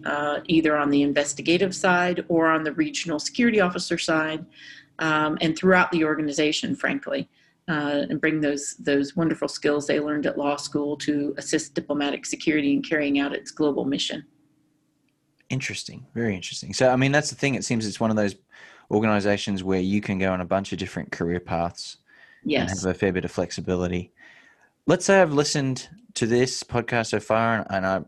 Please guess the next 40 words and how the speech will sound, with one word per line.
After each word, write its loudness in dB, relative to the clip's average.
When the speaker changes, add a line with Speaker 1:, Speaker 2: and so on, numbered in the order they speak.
Speaker 2:
I'm 0
actually -2
really 2
interested -4
in -4
becoming -4
a -6
Foreign 0
Service -2
officer -6
as -2
opposed -4
to, -2
um, -2
the -4
civil 2
service, 0
and -4
I, -2
I -2
do 2
wanna 2
go 4
overseas 0
and -6
I -4
wanna -2
be 0
part 2
of 0
that 0
forward-facing 0
Speaker 1:
Mm-hmm. -2
Speaker 2:
mission. -6
Um, 2
you 2
mentioned 0
the -2
Foreign 0
Service -2